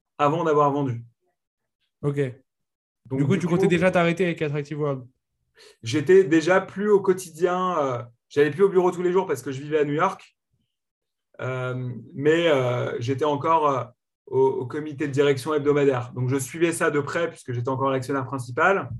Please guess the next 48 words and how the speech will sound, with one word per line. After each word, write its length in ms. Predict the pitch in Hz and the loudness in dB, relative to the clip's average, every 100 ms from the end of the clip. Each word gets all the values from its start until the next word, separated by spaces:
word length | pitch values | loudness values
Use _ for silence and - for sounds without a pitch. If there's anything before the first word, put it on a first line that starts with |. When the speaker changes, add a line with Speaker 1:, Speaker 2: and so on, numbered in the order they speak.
| - _ - _ _ - | -16 _ -20 _ _ -10
Speaker 1:
Euh, 600 | 120 127 123 127 127 120 120 - - _ _ _ _ _ _ | -6 -4 -4 -4 -4 -6 -10 -18 -20 _ _ _ _ _ _
mais 240 | - 143 156 | -8 -2 0
par 200 | 147 123 | 0 -4
contre, 300 | 165 170 147 | -8 -6 -2
euh, 560 | 131 123 120 120 127 | -2 0 0 0 -2
j'étais 260 | 117 127 123 | -4 -4 -2
pas 200 | 147 151 | 2 4
au, 340 | 147 131 131 | 6 4 2
au 60 | 131 | -4
quotidien 460 | 135 135 139 151 180 | -8 -8 -6 -4 -4
puisque, 320 | - - - | -8 -10 2
euh, 400 | 139 131 120 120 - _ _ | 4 4 0 -4 -10 _ _
je 140 | 117 127 | -8 -4
lançais 280 | 135 127 143 | -4 -4 -6
Shaper 400 | 143 135 143 139 | -4 -2 0 0
à, 160 | 127 117 | -2 -4
à 200 | - 123 | -4 -4
New 100 | 131 | -2
York 200 | 139 139 | -2 -4
en 80 | 120 | -4
parallèle. 380 | 127 117 110 - - - _ _ _ _ _ _ - | -2 -2 -6 -12 -16 -16 _ _ _ _ _ _ -10
Speaker 2:
Et 40 | |
c'était 180 | 139 160 | -2 -2
qui 120 | 160 | 2
le 140 | 214 170 | 4 4
C 180 | - | 4
E 40 | 165 | 2
O 40 | |
qui 140 | 165 156 | 2 -2
t'a 100 | 151 | -2
remplacé 320 | 143 147 180 | -2 -4 -4
du 140 | 156 | -6
coup ? 300 | 147 185 180 - | -4 -4 -6 -14
C'était, 400 | - 139 139 131 | -20 -14 -6 -4
euh 280 | 127 123 123 - _ _ - - _ _ _ _ | -2 -2 -4 -8 _ _ -20 -20 _ _ _ _
Speaker 1:
C'est, 340 | - - 156 160 | -16 -4 2 4
euh, 300 | 147 139 139 | 6 4 4
une, 200 | 143 143 | 0 0
euh, 400 | 139 135 127 123 | 0 0 -2 -2
alors, 320 | 139 135 131 | -2 -2 -4
j'ai, 200 | 127 135 127 | -4 -4 -2
j'étais 180 | 135 | 0
encore 240 | 160 165 190 | 2 4 4
le 80 | 165 | 4
C 260 | - 175 | -2 -2
E 40 | 170 | 0
O 80 | |
officiel, 560 | 160 160 131 160 202 131 | 0 -6 -4 -2 -2 -6